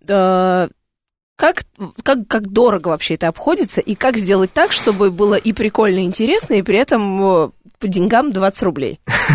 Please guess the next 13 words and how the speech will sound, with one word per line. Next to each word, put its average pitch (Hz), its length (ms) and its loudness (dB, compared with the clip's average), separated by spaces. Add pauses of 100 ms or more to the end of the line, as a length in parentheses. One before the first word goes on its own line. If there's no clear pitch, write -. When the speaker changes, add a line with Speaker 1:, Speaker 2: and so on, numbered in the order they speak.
(260)
Speaker 2:
Ну, 170 460 2 (140)
так 185 160 0
невозможно. 175 500 2
Сейчас - 280 0
в - 20 -8
Москве 240 420 0
это 180 240 0
уже 160 140 2
точно 147 240 0
невозможно 139 480 2
сделать, 202 220 2
чтобы 135 200 -2
было, 147 220 4